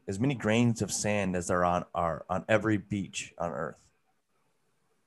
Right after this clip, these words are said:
Okay, so many, many, many reincarnations that we can't even fathom.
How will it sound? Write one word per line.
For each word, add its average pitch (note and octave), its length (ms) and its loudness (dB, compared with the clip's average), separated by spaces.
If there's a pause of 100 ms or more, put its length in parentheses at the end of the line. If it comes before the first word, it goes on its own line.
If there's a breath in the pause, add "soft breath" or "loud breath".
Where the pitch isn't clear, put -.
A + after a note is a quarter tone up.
(680)
Okay, G2+ 220 -2
so G#2 180 -4
many, A#3+ 440 6
many, G#3 240 12
many E3+ 240 12
reincarnations B2+ 960 0
that G#2+ 80 0
we C3+ 100 2
can't E3+ 300 2
even C3 200 -4
fathom. G2 520 2